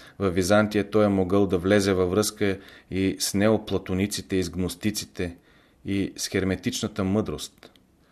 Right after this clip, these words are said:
Пастухов твърди, че неговият баща Симеон е бил въздържател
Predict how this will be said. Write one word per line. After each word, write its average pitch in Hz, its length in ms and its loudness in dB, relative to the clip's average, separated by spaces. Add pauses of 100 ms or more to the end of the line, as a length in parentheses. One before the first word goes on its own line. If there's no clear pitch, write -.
(300)
Пастухов - 580 -2
твърди, 95 340 0
че - 180 -4
неговият 92 440 2
баща 90 320 -2
Симеон 90 520 -2 (420)
е 110 300 4 (280)
бил 113 320 4
въздържател 92 920 2